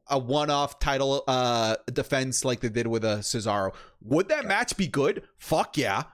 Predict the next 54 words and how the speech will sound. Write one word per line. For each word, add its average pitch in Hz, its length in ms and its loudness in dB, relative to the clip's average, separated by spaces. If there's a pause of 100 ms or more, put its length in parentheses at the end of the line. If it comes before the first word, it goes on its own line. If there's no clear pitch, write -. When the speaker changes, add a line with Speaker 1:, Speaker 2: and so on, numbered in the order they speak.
Speaker 1:
W-, 127 220 -2
I'd 131 180 2
Speaker 2:
Yeah. 110 60 4
Speaker 1:
like - 140 2
to - 60 -2
see 107 220 -2
it. 117 240 0
I 175 120 2
just 160 180 -4
don't 147 180 -2
think 135 140 -2
Speaker 2:
Yeah. 135 140 0
Speaker 1:
that 120 60 0
we 117 300 0 (460)
need 135 240 -2
to 131 100 -2
put - 200 0
the - 60 -2
title 120 300 0
on 110 140 0
Shinsuke, 156 520 0 (300)
and 170 480 0
I 160 120 2
don't 147 140 0
think 135 180 -2
that 123 100 -2
this 123 160 0
needs 131 180 -2
to - 60 -2
be 123 120 0
on 117 80 2
a 117 60 0
major 120 300 0
pay-per-view. 113 420 -2 (180)
But 135 120 0
if 139 80 0
you're 190 100 2
telling 180 380 0
me 131 100 0
that 135 140 2
you're 147 160 0
gonna 156 200 -2
give 139 300 0
me 123 200 -4 (200)
Roman 156 540 2
Reigns 147 320 0
versus 131 260 0
Shinsuke 156 480 0
Nakamura 139 520 0
at 117 200 -8
Big 165 240 -2
Balls 165 320 2
of 131 60 -2
Fire, 170 560 0